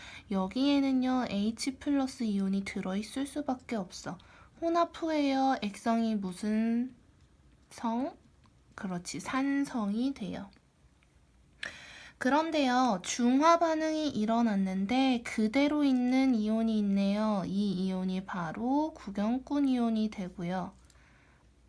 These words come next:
알짜 이온도 한번 찾아볼까? 산에 들어있는 알짜 이온, 얘는 누가 돼요? H 플러스가 되겠지. 얘는 어떻게 생겼어요?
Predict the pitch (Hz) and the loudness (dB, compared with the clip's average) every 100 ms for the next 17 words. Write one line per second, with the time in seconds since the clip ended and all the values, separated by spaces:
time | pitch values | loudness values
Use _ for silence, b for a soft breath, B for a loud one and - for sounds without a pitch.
0 | - - _ _ _ - 185 202 240 302 | -20 -20 _ _ _ -4 -2 -2 0 0
1 | 294 277 262 240 240 220 202 196 196 214 | 2 2 2 0 0 0 0 -2 -2 -4
2 | 196 196 196 165 - 233 285 - b b | -4 -6 -6 -10 -6 -6 -8 -14 b b
3 | b b _ _ - - - - - - | b b _ _ -20 -20 -20 -20 -14 -6
4 | 330 349 339 320 302 285 285 277 196 196 | -2 0 0 2 2 4 4 2 2 0
5 | 196 226 214 190 202 208 180 196 233 254 | 0 0 0 0 0 0 0 0 0 2
6 | 226 220 226 214 196 240 269 202 196 196 | 0 0 0 0 0 0 0 0 -2 -2
7 | - 240 302 311 311 - 254 240 220 196 | -6 -8 -4 -4 -4 -4 -2 -2 -4 -6
8 | 190 - - 185 190 180 196 220 285 277 | -10 -10 -8 -4 -4 -2 0 0 0 0
9 | - 240 - 220 220 202 196 196 - 185 | -2 -6 -4 -4 -2 -2 -2 -6 -8 -6
10 | 196 262 | -2 -2